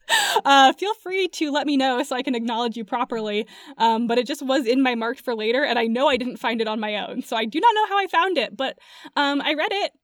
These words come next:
and I really, really enjoyed it. It has a lot of things that are very up my alley.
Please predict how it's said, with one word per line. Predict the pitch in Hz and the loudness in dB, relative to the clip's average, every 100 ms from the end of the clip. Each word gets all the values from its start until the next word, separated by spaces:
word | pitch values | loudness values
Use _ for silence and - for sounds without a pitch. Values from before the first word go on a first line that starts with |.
| - | -4
and | 285 294 | 0 0
I | |
really, | 302 277 370 | 2 0 0
really | 339 359 359 | -2 -2 -2
enjoyed | 339 294 403 240 | -2 -2 -2 -2
it. | 220 | -4
It | |
has | 220 - | -8 -8
a | 277 | -4
lot | 285 | -2
of | 311 | -2
things | 285 285 277 | -4 -4 -4
that | 247 | -4
are | 247 | -4
very | 208 233 294 | -4 -6 -4
up | 254 | -4
my | 208 196 | -6 -6
alley. | 185 196 233 | -4 -4 -6